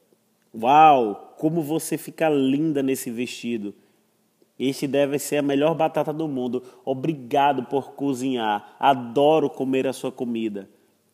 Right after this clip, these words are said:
Outro, obrigado por contratar uma babá para me ajudar. Eu quero que saiba que aprecio isso. Outro, fico feliz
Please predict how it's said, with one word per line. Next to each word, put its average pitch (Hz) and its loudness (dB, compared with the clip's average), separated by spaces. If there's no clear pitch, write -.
Outro, 156 2
obrigado 139 2
por 135 -8
contratar 135 -4
uma 131 -4
babá 120 0
para 123 -4
me 120 -4
ajudar. 107 -6
Eu 120 -6
quero 143 -2
que 160 -10
saiba 147 -2
que 151 -4
aprecio 160 -6
isso. 135 -6
Outro, 160 4
fico - -8
feliz 185 2